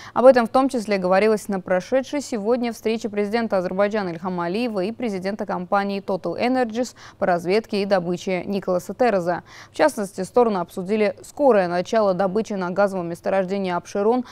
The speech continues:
в азербайджанском секторе Каспийского моря. На начальном этапе освоения месторождения планируется извлекать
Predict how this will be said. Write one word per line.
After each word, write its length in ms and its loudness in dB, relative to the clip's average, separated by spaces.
в 40 -6
азербайджанском 640 0
секторе 420 -4
Каспийского 540 -4
моря. 400 -2
На 80 2
начальном 420 2
этапе 320 4
освоения 580 0
месторождения 720 -2
планируется 540 -4
извлекать 480 -2